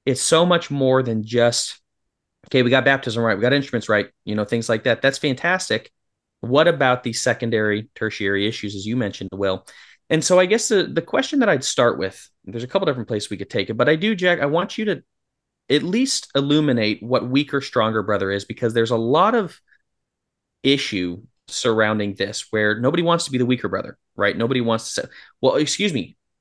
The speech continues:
please don't call me weak," you know, that type of thing. Like, uh, it's not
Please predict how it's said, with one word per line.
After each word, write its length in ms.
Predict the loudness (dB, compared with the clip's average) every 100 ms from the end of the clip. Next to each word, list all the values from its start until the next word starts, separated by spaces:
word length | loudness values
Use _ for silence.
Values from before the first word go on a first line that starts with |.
| -4
please 180 | -4 0
don't 140 | -2
call 120 | 0 0
me 100 | 0
weak," 320 | -2 -4 -10 -4
you 60 |
know, 100 | 0
that 160 | -2 0
type 180 | -4 -4
of 80 |
thing. 140 | -8 -6
Like, 180 | -6 -6
uh, 60 | -6
it's 200 | -6 -2
not 340 | 2 2 0